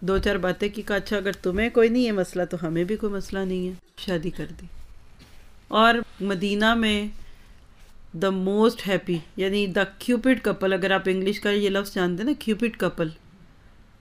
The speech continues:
जिसको उर्दू में आप कह लें हंसों की जोड़ी, इस नाम से वो जोड़ी मशहूर हो गई। इतना प्यार दिल में अल्लाह ने डाल दिया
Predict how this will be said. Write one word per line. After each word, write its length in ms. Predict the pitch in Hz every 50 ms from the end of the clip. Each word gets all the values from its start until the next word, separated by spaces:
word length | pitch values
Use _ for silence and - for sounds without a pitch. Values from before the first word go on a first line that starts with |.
| - - - - -
जिसको 260 | 175 170 - 196 196
उर्दू 240 | 185 175 165 190 196
में 120 | 208 202
आप 140 | 196 185 -
कह 120 | 196 190
लें 140 | 190 196 196
हंसों 440 | 165 180 190 190 175 - 220 208 208
की 120 | 208 208
जोड़ी, 380 | 185 185 175 165 160 160 165 165 - - - - - - - - -
इस 180 | 226 226 - -
नाम 220 | 214 202 202 202
से 120 | 202 214 196
वो 100 | 190 190
जोड़ी 260 | 180 180 175 175 175
मशहूर 320 | 180 175 - - 170 165
हो 120 | 160 160 147
गई। 160 | 165 170 180 - - - - _ _ _ _ - - - -
इतना 340 | 220 220 233 220 220 214 202
प्यार 380 | 175 190 180 175 180 185 190
दिल 200 | 185 170 180 175
में 120 | 170 175 170
अल्लाह 180 | 165 165 165
ने 140 | 160 165 160
डाल 200 | 156 160 156 147
दिया 220 | 143 165 160 170